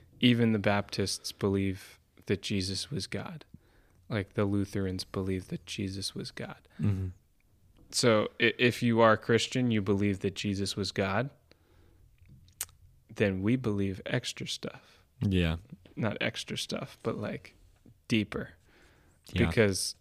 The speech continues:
Speaker 1: we believe that Mary was the Immaculate Conception,
Speaker 2: The
Speaker 1: born without original sin,
Speaker 2: Trinity.
Speaker 1: perpetual virginity, like, all this stuff.
Speaker 2: Mm-hmm.
Speaker 1: And then Christians are like, "Eh, eh, we believe that
Speaker 2: I,
Speaker 1: Jesus
Speaker 2: I know
Speaker 1: is
Speaker 2: about
Speaker 1: God."
Speaker 2: that. I know,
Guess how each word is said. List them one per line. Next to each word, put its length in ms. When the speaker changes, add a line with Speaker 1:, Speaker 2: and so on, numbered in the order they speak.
Speaker 1:
we 120
believe 360
that 160
Mary 360
was 420
the 100
Immaculate 480
Conception, 560
Speaker 2:
The 80
Speaker 1:
born 160
without 360
original 500
sin, 100
Speaker 2:
Trinity. 540
Speaker 1:
perpetual 600
virginity, 760
like, 240
all 220
this 180
stuff. 480
Speaker 2:
Mm-hmm. 420
Speaker 1:
And 140
then 200
Christians 560
are 60
like, 200
"Eh, 280
eh, 280
we 140
believe 300
that 100
Speaker 2:
I, 60
Speaker 1:
Jesus 280
Speaker 2:
I 40
know 140
Speaker 1:
is 60
Speaker 2:
about 100
Speaker 1:
God." 280
Speaker 2:
that. 40
I 80
know, 180